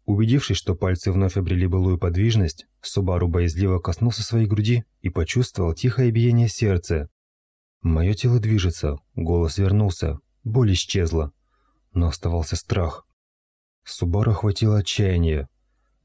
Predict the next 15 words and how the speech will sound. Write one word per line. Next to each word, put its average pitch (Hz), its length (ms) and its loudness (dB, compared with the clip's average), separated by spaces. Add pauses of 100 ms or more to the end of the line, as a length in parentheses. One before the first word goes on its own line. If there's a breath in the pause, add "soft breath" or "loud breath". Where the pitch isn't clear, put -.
Последняя 87 640 0
надежда 85 760 0
разбилась 95 580 0
вдребезги. 87 720 0 (840)
Стоило 92 420 0
только 92 260 0
подумать 95 440 0
о 98 120 -4
том, 98 240 0
чтобы 90 280 -2
повторить 92 400 -2
попытку - 460 -2
признания, 95 680 0 (240)
как - 200 -4
чёрное 85 400 0